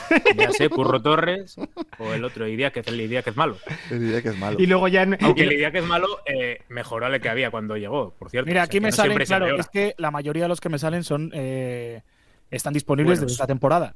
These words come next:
Speaker 4: Pues Borja Jiménez, Salva Ballesta, Alberto Monteagudo,
Speaker 2: No, no, ese no, ese no.
Speaker 4: Meré Hermoso, Raúl Casañ, que sonó ya en su día, Víctor Cea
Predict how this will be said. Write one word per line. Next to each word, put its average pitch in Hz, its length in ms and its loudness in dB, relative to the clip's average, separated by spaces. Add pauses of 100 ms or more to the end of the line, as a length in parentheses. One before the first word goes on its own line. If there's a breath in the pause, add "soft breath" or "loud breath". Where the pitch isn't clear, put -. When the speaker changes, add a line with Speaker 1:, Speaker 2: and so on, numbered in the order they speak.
Speaker 4:
Pues 113 140 -12
Borja 143 300 -2
Jiménez, 190 600 -2 (100)
Salva 139 280 -10
Ballesta, 180 760 -2 (200)
Alberto 139 300 -6
Monteagudo, 160 380 4
Speaker 2:
No, 180 80 6
no, - 40 4
ese 196 160 0
no, 165 100 -4
ese 135 120 -14
no. 123 160 -18 (480)
Speaker 4:
Meré 139 220 -2
Hermoso, 190 520 4
Raúl 160 220 2
Casañ, 190 480 -2
que 143 140 -6
sonó 139 180 -6
ya 143 120 -4
en 139 60 -6
su 143 160 -4
día, 185 380 4 (120)
Víctor 165 420 2
Cea 180 380 2